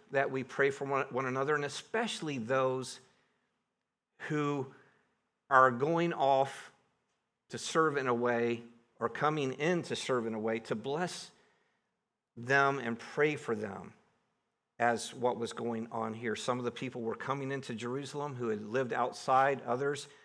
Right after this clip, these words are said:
were, were going to be out in the countryside, and they prayed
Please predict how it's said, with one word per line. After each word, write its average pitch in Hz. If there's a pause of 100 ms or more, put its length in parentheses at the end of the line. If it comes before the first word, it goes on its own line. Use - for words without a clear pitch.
(220)
were, 113
were 110
going 127
to 127
be 123
out 127
in 123
the 113
countryside, 131 (760)
and 123 (240)
they 123
prayed 147